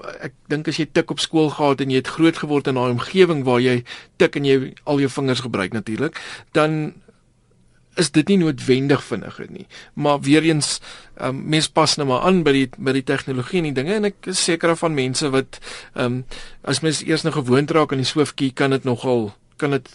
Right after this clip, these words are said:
ek het al mense gesien dit doen en dit lyk of hulle dit baie vinnig kan doen, maar daar's ek nou weer stadiger as wanneer, <laughs> wanneer ek sou tik. So, ek dink dit verskil maar. Nou, ehm,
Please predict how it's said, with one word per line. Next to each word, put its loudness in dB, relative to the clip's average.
ek -8
het -6
al 2
mense 0
gesien 0
dit 4
doen -4
en -2
dit -2
lyk 0
of -6
hulle -4
dit -6
baie -10
vinnig -8
kan -4
doen, 0
maar 2
daar's 4
ek -2
nou 2
weer 4
stadiger 6
as 0
wanneer, 2
<laughs> -2
wanneer 0
ek -2
sou -2
tik. -6
So, -2
ek -2
dink 4
dit -2
verskil -2
maar. -10
Nou, 8
ehm, 6